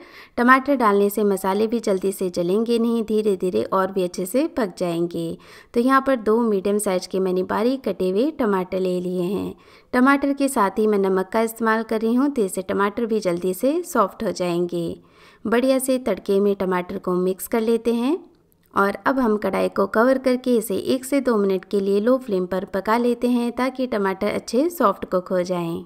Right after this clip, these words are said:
दो मिनट बाद कढ़ाई का ढक्कन हटाएंगे। टमाटर हैं वो थोड़े खड़े खड़े भी दिखाई दे रहे हैं, लेकिन ये सॉफ्ट हो चुके हैं। तो इस तरह के टमाटर भरते में देखने में भी बढ़िया लगते हैं। तो चलिए अब हम ये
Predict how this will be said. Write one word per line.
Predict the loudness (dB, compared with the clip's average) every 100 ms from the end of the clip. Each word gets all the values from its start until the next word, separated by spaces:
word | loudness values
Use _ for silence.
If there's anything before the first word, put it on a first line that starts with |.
| -16 _ _ _ _
दो | 4 6
मिनट | 6 4 0
बाद | -2 -2 -2
कढ़ाई | -2 -2 -2
का | -2 -4
ढक्कन | -4 -4 -4
हटाएंगे। | -2 0 0 2 2 2 2
टमाटर | 0 0 0 0
हैं | 0
वो | 0 0
थोड़े | -2 -2
खड़े | -4 -2 -2
खड़े | 0 0
भी | 0 -2
दिखाई | -2 0 0
दे | 2 0
रहे | 0
हैं, | 0 2
लेकिन | 0 0 -2
ये | 2 2
सॉफ्ट | 2 0 0 -2
हो | -2
चुके | -2 -8 -6 -4
हैं। | -2 -4 -6 -14 -20 -4
तो | 0
इस | 0 0
तरह | -2 -2
के | -4
टमाटर | -2 0 -2 0 -2
भरते | 0 -2 0 0
में | 0 -2
देखने | -4 -2 0
में | 0 0
भी | -2
बढ़िया | -2 -2 0 -2
लगते | -6 -6 -6 -4
हैं। | -6 -10 -18 -20 -14 -8
तो | -4
चलिए | -2 2 2 2
अब | 0 0
हम | 0
ये | 0